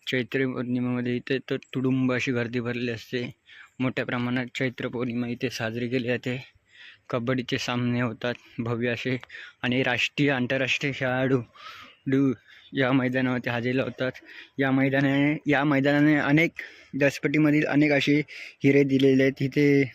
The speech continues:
हिरे दिलेले आहेत. तसेच या मैदानामध्ये अनेक राष्ट्रीय, आंतरराष्ट्रीय खेळाडूसुद्धा घडलेले आहेत. ती बाजूला बघू शकता ती नदी. या मंदिराचा पण भरपूर मोठा इतिहास आहे. तो इतिहास नक्कीच आपण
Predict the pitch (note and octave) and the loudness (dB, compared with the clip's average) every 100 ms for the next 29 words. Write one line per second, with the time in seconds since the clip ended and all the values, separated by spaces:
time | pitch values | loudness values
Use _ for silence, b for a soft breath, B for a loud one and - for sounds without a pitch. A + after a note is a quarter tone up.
0 | b b b b C3 C3 C3+ C3+ C3+ C3+ | b b b b 2 4 4 4 4 2
1 | C3 C3+ C#3+ C#3 C#3+ C3+ C3+ C3 C#3 C3+ | 2 0 0 0 0 2 4 4 2 2
2 | C3+ C3+ C#3 C3+ A#2+ - C#3 C3+ C3+ C3 | 2 2 2 0 -2 0 0 0 0 0
3 | - C#3 C3+ C3 C3+ C#3+ C3+ B2+ B2 B2 | 0 -2 0 0 0 0 0 2 2 2
4 | B2 B2 B B B B - C#3 C3 B2+ | 0 -2 B B B B 0 2 2 2
5 | C3 C3 C3 C3+ - B2+ B2+ C3+ B2+ B2+ | 0 0 0 0 -2 -2 0 2 2 0
6 | C#3+ - _ B B B - C3 C3+ C3+ | -2 -6 _ B B B -6 0 2 4
7 | C3+ C#3 C#3 C#3 C3+ B2+ - C3+ C3 B2+ | 2 0 2 2 2 0 0 0 0 0
8 | B2 B2+ B2+ C3 B2 B2 D3+ _ _ B | -2 0 -2 0 -2 -2 -4 _ _ B
9 | B B B _ _ _ _ - - - | B B B _ _ _ _ -20 -18 -18
10 | - C3 C3+ C3 C3+ C3+ C#3 C3 C3 B2 | -6 0 2 2 0 0 0 0 -2 0
11 | C#3 C#3 C3+ C3+ | 4 4 4 2